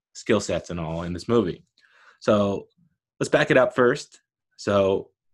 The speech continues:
first of all, uh, this movie was directed by Andrew Niccol, and this was his first movie, which is just good for him. I mean, to come out the gate like that, that is just impressive because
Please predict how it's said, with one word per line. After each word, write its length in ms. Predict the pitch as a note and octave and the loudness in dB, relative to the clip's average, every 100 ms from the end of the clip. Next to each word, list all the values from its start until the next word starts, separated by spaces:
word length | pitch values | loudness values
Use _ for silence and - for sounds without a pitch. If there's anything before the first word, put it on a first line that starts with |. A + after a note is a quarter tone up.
| _ _ - | _ _ -2
first 240 | B2 - | -2 -2
of 80 | A2+ | 2
all, 520 | A2 G#2 G#2+ A2+ _ _ _ _ | 4 4 2 -2 _ _ _ _
uh, 500 | G#2 F#2+ F#2 E2+ D2+ G2+ - _ _ _ - | -2 0 0 -2 -4 -10 -20 _ _ _ -8
this 100 | A2+ | 0
movie 240 | G#2+ G#2 | 2 4
was 120 | F#2+ | 2
directed 400 | F2 G2 - G2 | 2 0 0 -2
by 180 | F2+ F2+ | -2 -2
Andrew 340 | G2 G2+ G2+ | -2 -4 -4
Niccol, 540 | G2 F2+ F#2+ F#2+ A2 - _ _ _ _ _ _ _ - | -6 -4 -2 0 -2 -6 _ _ _ _ _ _ _ -10
and 600 | F#2 F2+ F2 E2+ D#2+ D#2 | -6 -4 -4 -4 -6 -8
this 160 | G#2+ | -8
was 140 | G#2+ F#2 | -8 -8
his 140 | F2 | -10
first 320 | - A2+ A2 | -2 0 2
movie, 420 | G#2 F2+ E2 F#2 G#2 | 2 0 0 -2 -4
which 200 | F#2 F2 | -8 -6
is 100 | E2 | -6
just 460 | - A2 F2+ - _ _ _ _ _ _ _ - | -4 -4 -2 -6 _ _ _ _ _ _ _ 0
good 140 | G3 | 0
for 140 | A3 G3 | 2 0
him. 340 | F#2 D#2+ D2 _ _ - | 0 -4 -8 _ _ -12
I 100 | F#2 | -8
mean, 260 | F#2 F2+ F2 | -6 -8 -8
to 100 | A#2 | -8
come 200 | C#3+ C3+ | -4 -2
out 280 | B2 F#2+ - | -2 -2 -8
the 80 | |
gate 300 | F2 F2+ G2 | -6 -2 -2
like 220 | - - G#2 | -4 -6 -4
that, 280 | F#2 F#2+ | -4 -6
that 140 | G#2 G#2+ | -6 -4
is 120 | E2 | -4
just 300 | F2+ E2 - | -8 -12 -12
impressive 540 | F#2 G2+ F#2 D#2+ D#2 | -12 -6 -4 -6 -12
because 420 | D#2+ - A2 F#2+ | -8 -2 -2 -2